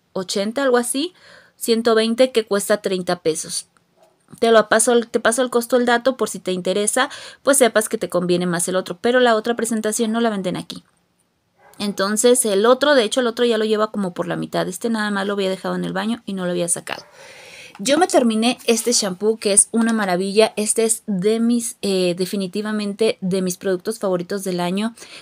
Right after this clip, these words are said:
Yo ya lo había probado, pero se lo había dejado a él porque a él le gustó. Pero este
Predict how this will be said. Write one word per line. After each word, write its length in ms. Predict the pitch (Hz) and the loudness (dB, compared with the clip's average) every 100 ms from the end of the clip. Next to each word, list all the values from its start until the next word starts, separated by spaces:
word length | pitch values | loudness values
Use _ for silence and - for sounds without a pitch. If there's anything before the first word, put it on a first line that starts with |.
| _ | _
Yo 140 | 220 | 0
ya 160 | 240 233 | 4 6
lo 40 | |
había 240 | 226 220 - | 6 4 4
probado, 520 | 214 202 196 226 220 | 0 4 4 2 0
pero 380 | 226 226 233 - | 2 4 4 2
se 180 | - 214 | 0 0
lo 80 | 196 | 0
había 180 | 196 190 | 2 0
dejado 320 | 196 196 196 | 0 0 2
a 80 | 190 | 2
él 120 | 208 | 0
porque 260 | - - 185 | -6 -4 -2
a 20 | |
él 60 | |
le 80 | 185 | -2
gustó. 540 | 170 180 - 233 277 - _ | -4 -6 0 2 2 -2 _
Pero 280 | 220 220 - | 2 2 2
este 460 | 226 269 - 247 | 4 4 4 2